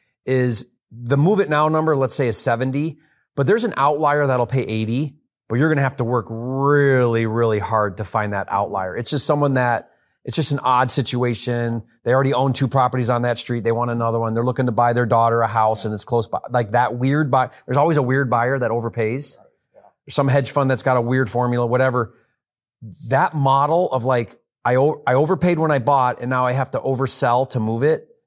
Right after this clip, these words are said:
That's a really hard model. That's mostly what newbies do because they just bought wrong. So now they're stuck in that. But as you develop out your wholesale business, you wanna be buying deep enough. You wanna have a big assignment fee. And when you offer that deal to the marketplace,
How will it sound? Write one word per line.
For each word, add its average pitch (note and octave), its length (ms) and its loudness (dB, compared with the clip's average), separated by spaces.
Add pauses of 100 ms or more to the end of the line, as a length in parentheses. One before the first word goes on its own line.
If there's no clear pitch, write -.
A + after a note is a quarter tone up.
(540)
That's C3+ 200 0
a C3 80 4
really A#2+ 440 2
hard A2+ 240 2
model. G#2 260 0
That's C3 260 0
mostly F#3 340 2
what C#3 180 2
newbies B2 320 0
do B2+ 140 0
because A#2 220 -2
they A#2 60 -2
just A2 200 -4
bought A2 220 0
wrong. B2 320 -2
So B2+ 140 -6
now A2 140 -2
they're G#2 100 -6
stuck - 380 -4
in C3+ 80 0
that. C#3+ 340 -4 (640)
But C3+ 320 -2
as D#3+ 320 2
you G#3 80 2
develop D#3 420 2
out C#3 140 2
your A#2+ 120 0
wholesale C3+ 380 2
business, G#2+ 540 0
you B2+ 160 -2
wanna B3 180 2
be G3+ 120 0
buying C#3 420 2
deep C3+ 220 0
enough. G#2+ 360 -2
You C3 80 -6
wanna A#2+ 160 0
have A#2 140 -2
a G#2 40 0
big D3 380 0
assignment A2+ 520 -2
fee. G#2 360 -6 (320)
And A#2 120 -2
when A#2 120 0
you F#3+ 200 2
offer E3+ 320 2
that C3+ 160 2
deal C3+ 200 2
to C3 120 -2
the G#2+ 80 0
marketplace, A2 800 -2